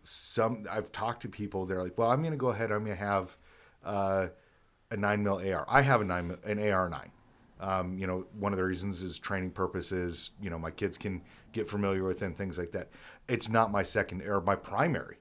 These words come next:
you know, uh, because I'm always wanting to improve. I want to go from a pistol cartridge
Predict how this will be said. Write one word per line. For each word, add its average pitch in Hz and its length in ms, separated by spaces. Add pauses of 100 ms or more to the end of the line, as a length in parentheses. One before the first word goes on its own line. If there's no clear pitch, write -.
you 98 140
know, 90 200 (360)
uh, 101 140
because 98 600 (400)
I'm 117 260
always 117 340
wanting 107 260
to 104 140
improve. 98 640 (240)
I 107 120
want 110 220
to 101 80
go 110 180
from 110 180
a 92 60
pistol - 380
cartridge 87 580